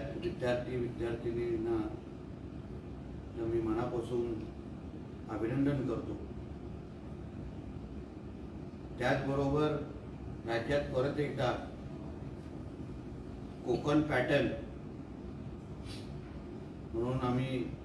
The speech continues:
कोकण विभागातले सगळेच विद्यार्थी विद्यार्थिनी एक नंबरवर आल्याबद्दल मी मनापासून त्यांचं विशेष अभिनंदन करतो.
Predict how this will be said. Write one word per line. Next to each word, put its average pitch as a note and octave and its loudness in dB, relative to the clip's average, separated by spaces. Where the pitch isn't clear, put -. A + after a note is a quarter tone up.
कोकण B2+ 2
विभागातले B2 2
सगळेच C3 0
विद्यार्थी B2 0
विद्यार्थिनी A#2 0
एक - 2
नंबरवर C3 2
आल्याबद्दल A#2+ 2
मी B2+ 4
मनापासून B2+ 4
त्यांचं B2 2
विशेष A#2+ 2
अभिनंदन A#2+ 4
करतो. - 0